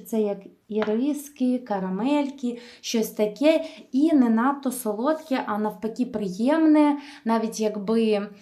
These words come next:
е, був запах випічки якоїсь, то <laughs> до цих парфумів теж пасував би такий цікавий аромат. Нас-, е, і код, е, цих парфумів, ну, навіть не парфумів, а туалетної водички,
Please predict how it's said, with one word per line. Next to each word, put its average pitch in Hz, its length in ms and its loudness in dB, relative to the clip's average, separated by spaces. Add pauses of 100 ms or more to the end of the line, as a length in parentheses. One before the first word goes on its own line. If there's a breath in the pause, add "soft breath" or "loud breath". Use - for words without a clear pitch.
(220 loud breath)
е, 202 280 -2
був 202 220 -4
запах 202 500 2
випічки 220 760 -4
якоїсь, 190 480 0
то 220 440 0 (200)
<laughs> - 220 -18
до 214 200 -2
цих 269 340 -4
парфумів 233 600 0
теж 302 200 0
пасував 220 680 -4
би 220 160 0 (260 loud breath)
такий 240 340 0
цікавий 214 600 0
аромат. 196 460 0 (520 loud breath)
Нас-, - 360 -6
е, 226 60 4
і 247 320 4
код, 233 440 0
е, 196 560 4
цих 226 240 -4
парфумів, 370 640 -2
ну, 370 80 -8
навіть 269 280 0
не 214 100 -2
парфумів, 220 480 -2
а 214 40 -2
туалетної 202 520 -4
водички, 320 600 -6